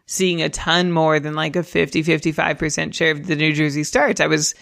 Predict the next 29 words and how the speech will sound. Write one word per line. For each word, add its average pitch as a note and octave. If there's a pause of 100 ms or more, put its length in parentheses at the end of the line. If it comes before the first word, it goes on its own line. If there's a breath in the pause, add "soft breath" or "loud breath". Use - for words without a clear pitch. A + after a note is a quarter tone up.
(140 soft breath)
yeah, B3+
I -
was D3
excited F3+
by D3
that C#3+
performance D#3+
against E3
the D#3
Islanders. E3+ (380 loud breath)
And E3+
now E3
I G#3
am, G#3
uh, G#3 (240 soft breath)
yeah, G3+
what E3
a -
bummer. F3 (200 loud breath)
I F#3
did G3
see, F#3
like, E3+
a F3
clip E3+
of D3+
the D3+
highlight, E3
though, C4+